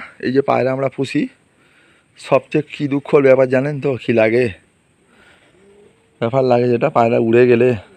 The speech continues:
এমন একটা পায়রা উড়ে গেছে না, এই যে এরম এরম যে দেখছে না গোল লাইন, এরকম একটা যে ল্যাচ কাটা যে পায়রাটা ছিল, ওটা আমার পায়রা উঠেছিল, বাইরে দেওয়া ছিল, পাঁচটা পায়রা, পায়রা উড়েছিল, আর রাত বসিয়ে চলে যায়।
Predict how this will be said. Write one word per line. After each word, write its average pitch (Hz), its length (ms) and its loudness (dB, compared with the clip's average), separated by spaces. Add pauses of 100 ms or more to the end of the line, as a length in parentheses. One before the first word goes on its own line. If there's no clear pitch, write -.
(100)
এমন 117 220 -2
একটা 131 120 -2
পায়রা 123 200 2
উড়ে 117 200 2
গেছে 113 220 0
না, 127 240 -8 (720)
এই 117 140 2
যে 117 100 4
এরম 120 180 4
এরম 117 200 -2
যে 110 200 0
দেখছে 113 260 -2
না 120 80 -4
গোল 107 160 4
লাইন, 117 260 4
এরকম 110 160 0
একটা 113 180 0
যে 113 120 2
ল্যাচ 110 240 2
কাটা 120 140 4
যে 113 80 0
পায়রাটা 107 260 0
ছিল, 131 260 0 (840)
ওটা 113 220 4
আমার 120 160 0
পায়রা 117 320 2 (200)
উঠেছিল, 135 480 0 (240)
বাইরে 120 220 4
দেওয়া 120 220 2
ছিল, 123 240 0 (1000)
পাঁচটা 135 260 4
পায়রা, 123 400 2 (540)
পায়রা 117 220 6
উড়েছিল, 120 460 4 (1300)
আর 113 140 0
রাত 107 160 2
বসিয়ে 120 320 -2
চলে 110 240 4
যায়। 101 160 0